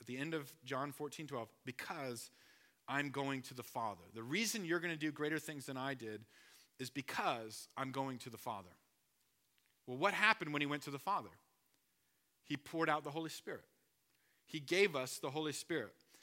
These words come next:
And with that, he gives us gifts. He gives us gifts. So our, our confidence is in Jesus. When you go to, to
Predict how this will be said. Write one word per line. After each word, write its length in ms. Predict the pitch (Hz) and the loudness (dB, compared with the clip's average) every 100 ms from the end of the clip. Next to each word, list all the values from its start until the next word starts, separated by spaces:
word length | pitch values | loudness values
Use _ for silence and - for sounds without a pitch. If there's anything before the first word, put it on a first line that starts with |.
| - - | -20 2
And 260 | 151 143 139 | 4 4 8
with 280 | 226 240 - | 8 8 4
that, 280 | 139 139 - | 6 4 2
he 140 | 165 | -2
gives 440 | 135 185 190 - | 2 4 4 4
us 280 | 160 143 - - _ - | 0 0 -4 -12 _ 6
gifts. 580 | 180 - - - - - _ _ _ _ _ _ _ _ - | 8 8 0 -8 -10 -14 _ _ _ _ _ _ _ _ -6
He 80 | |
gives 240 | 139 160 151 | 2 2 2
us 140 | 135 | -2
gifts. 320 | - 151 101 | 4 4 4
So 200 | - 151 | 0 4
our, 200 | 135 151 147 | 8 8 6
our 140 | 147 | 2
confidence 600 | - 208 233 202 170 - | 4 4 4 4 2 0
is 120 | 139 | -2
in 140 | 147 131 | -2 2
Jesus. 640 | 151 165 120 92 - - _ _ _ _ _ _ _ _ - - - _ | 4 4 4 -4 -8 -10 _ _ _ _ _ _ _ _ -20 -20 -20 _
When 220 | - 180 233 | 0 4 6
you 140 | 247 | 4
go 260 | 185 226 214 | 6 6 6
to, 320 | - 196 180 - | 2 0 -2 0
to 240 | 180 165 | 4 4